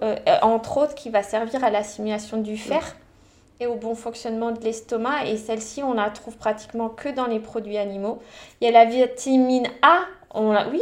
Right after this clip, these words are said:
Speaker 1: on la trouve dans les légumes et tout ça, mais il faut que votre corps, il transforme la vitamine qu'il trouve dans les, dans les légumes en vitamine A active.
Speaker 2: D'accord.
Speaker 1: Pareil,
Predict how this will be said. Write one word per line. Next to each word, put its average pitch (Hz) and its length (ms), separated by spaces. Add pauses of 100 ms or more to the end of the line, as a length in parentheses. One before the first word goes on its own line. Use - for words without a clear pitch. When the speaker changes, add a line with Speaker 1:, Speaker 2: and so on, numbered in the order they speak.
Speaker 1:
on 294 60
la 240 140
trouve 247 300
dans 214 140
les 208 160
légumes 220 560
et 226 100
tout 226 120
ça, 302 180
mais 277 100
il 226 60
faut 247 200
que 214 100
votre 220 260
corps, 320 220
il 226 140
transforme 247 540
la 220 120
vitamine 220 460
qu'il 220 180
trouve 226 220
dans 220 120
les, 208 300 (480)
dans 208 220
les 214 160
légumes 214 500
en 226 120
vitamine 220 760
A 262 320
active. 233 760 (280)
Speaker 2:
D'accord. 165 360
Speaker 1:
Pareil, 226 560